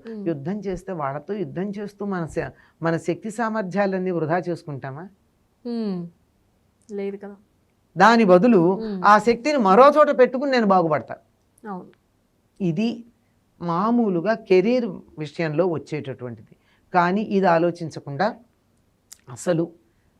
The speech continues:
Speaker 2: నన్ను ఎందుకు తప్పులు పడుతున్నారు,
Speaker 1: మ్మ్.
Speaker 2: నా గురించి ఎందుకు అంటున్నారు, నా గురించి చెడ్డ మాటలు మాట్లాడుతున్నారు, నా క్యారెక్టర్ అసాసినేషన్ చేస్తున్నారు అంటే నేను అవకాశం ఇచ్చానా లేదా ఒకసారి చెక్ చేసుకో.
Speaker 1: మ్మ్.
Speaker 2: నేను ఎవరన్నా మగపిల్లాడితో కనపడ్డానా బయట?
Speaker 1: మ్మ్.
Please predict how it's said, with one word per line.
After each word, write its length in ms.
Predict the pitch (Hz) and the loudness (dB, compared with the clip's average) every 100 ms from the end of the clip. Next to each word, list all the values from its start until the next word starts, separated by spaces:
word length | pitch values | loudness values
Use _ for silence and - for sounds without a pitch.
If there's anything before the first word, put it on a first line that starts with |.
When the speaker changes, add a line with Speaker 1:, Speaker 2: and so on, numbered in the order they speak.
| _ - | _ -6
Speaker 2:
నన్ను 220 | 202 190 | -2 0
ఎందుకు 240 | 175 175 | 0 -2
తప్పులు 320 | 233 208 202 185 | -4 -4 -4 -2
పడుతున్నారు, 680 | 175 170 180 165 156 160 156 _ - | -2 -4 -8 -8 -8 -12 -14 _ -18
Speaker 1:
మ్మ్. 180 | 226 170 | -10 -2
Speaker 2:
నా 100 | 170 | 0
గురించి 380 | 160 196 202 | 0 -2 -4
ఎందుకు 260 | 160 147 180 | -4 -4 -6
అంటున్నారు, 580 | 165 160 151 151 147 147 _ _ _ | -6 -8 -10 -12 -14 -18 _ _ _
నా 120 | 180 | -2
గురించి 400 | 185 175 208 202 196 | 0 0 -4 -6 -6
చెడ్డ 160 | 151 | -2
మాటలు 320 | 170 180 175 165 | -2 -2 -4 -6
మాట్లాడుతున్నారు, 720 | 147 143 151 135 147 139 139 | -6 -6 -8 -10 -10 -8 -8
నా 140 | 147 | -10
క్యారెక్టర్ 560 | 135 139 147 180 185 165 | -6 -4 -4 -4 -6 -6
అసాసినేషన్ 680 | 160 156 143 151 139 151 139 | -6 -8 -10 -12 -12 -12 -12
చేస్తున్నారు 640 | 139 - 147 139 135 135 - _ _ 185 | -14 -12 -12 -10 -10 -12 -18 _ _ -2
అంటే 460 | 180 180 151 143 - _ _ _ - | 0 2 0 -4 -12 _ _ _ -4
నేను 200 | 175 160 | -2 -2
అవకాశం 420 | 156 208 202 196 | -2 -4 -6 -6
ఇచ్చానా 380 | 175 - 185 175 | -6 -6 -6 -4
లేదా 240 | 156 160 | -4 -6
ఒకసారి 320 | 156 - 147 - | -8 -10 -12 -10
చెక్ 200 | 156 - | -14 -10
చేసుకో. 280 | 175 - - - _ _ _ _ _ _ _ _ _ | -12 -12 -20 -20 _ _ _ _ _ _ _ _ _
Speaker 1:
మ్మ్. 360 | 240 226 190 180 - _ 165 | -12 -8 -8 -10 -18 _ -8
Speaker 2:
నేను 140 | 160 | -4
ఎవరన్నా 340 | 151 170 185 | -2 -2 -4
మగపిల్లాడితో 600 | 185 151 165 175 170 165 | -4 -6 -6 -4 -4 -4
కనపడ్డానా 500 | 165 147 151 143 143 | -10 -10 -10 -10 -10
బయట? 280 | 139 139 139 | -10 -12 -12
Speaker 1:
మ్మ్. 600 | 170 190 240 220 190 180 | -18 -18 -14 -12 -12 -14